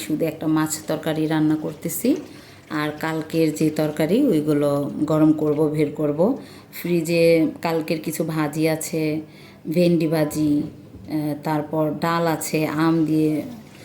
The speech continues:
মসুরের ডাল, পাতলা ডাল, তো এইগুলো বের করে গরম করব। তো এই যে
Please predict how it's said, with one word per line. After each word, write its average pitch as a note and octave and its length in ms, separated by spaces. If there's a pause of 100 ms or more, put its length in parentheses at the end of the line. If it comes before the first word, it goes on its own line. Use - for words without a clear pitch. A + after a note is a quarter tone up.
(260)
মসুরের D3+ 360 (100)
ডাল, D3 340 (560)
পাতলা E3 300
ডাল, D3+ 240 (320)
তো G3 60
এইগুলো F#3+ 360
বের E3+ 240
করে D#3+ 200
গরম E3 300
করব। D#3 540 (1040)
তো D#3 220
এই E3+ 320
যে G#3+ 260